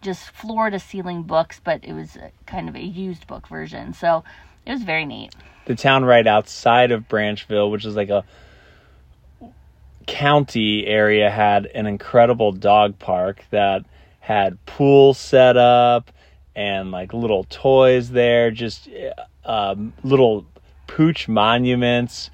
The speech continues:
Speaker 2: stories up on a bulletin board about, like, dog safety, dog etiquette,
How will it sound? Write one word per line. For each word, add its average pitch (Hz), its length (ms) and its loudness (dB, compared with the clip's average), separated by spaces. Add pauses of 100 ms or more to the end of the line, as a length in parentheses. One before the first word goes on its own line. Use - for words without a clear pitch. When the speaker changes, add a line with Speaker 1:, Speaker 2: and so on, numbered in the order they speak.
(580)
Speaker 2:
stories 143 800 4
up 123 220 4
on 117 120 2
a 104 60 0
bulletin 127 560 0
board 120 340 4
about, 98 320 0
like, 87 200 -12 (580)
dog 98 320 2
safety, 139 680 0
dog 98 340 -4 (100)
etiquette, 131 640 2